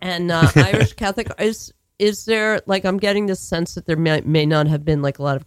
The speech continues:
Speaker 1: creativity, um, encouraged in your, or just naturally in your family, or what, what was
Speaker 2: We,
Speaker 1: your
Speaker 2: I,
Speaker 1: gra-
Speaker 2: ironically, there was. I mean, I have a really,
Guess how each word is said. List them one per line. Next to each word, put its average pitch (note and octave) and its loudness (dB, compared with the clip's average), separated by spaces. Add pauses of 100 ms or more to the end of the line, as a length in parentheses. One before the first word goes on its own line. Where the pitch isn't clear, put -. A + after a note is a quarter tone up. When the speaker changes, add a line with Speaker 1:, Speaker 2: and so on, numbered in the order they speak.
Speaker 1:
creativity, D3 -2
um, B2 2 (100)
encouraged D3+ 2
in D3 0
your, C#3+ -2
or D3+ 0
just D3 -4
naturally D3+ 0
in D3 -2
your C#3 -2
family, D#3+ 0
or D3+ 2
what, D#3+ -4
what F#3 0
was A#2+ 6
Speaker 2:
We, D3+ 4
Speaker 1:
your B2 4
Speaker 2:
I, B2 8
Speaker 1:
gra- - 0
Speaker 2:
ironically, B2 6
there G2 6
was. F2 4
I A2+ 4
mean, A#2 8
I A2 8
have B2+ 6
a F#2+ 6
really, E2+ 4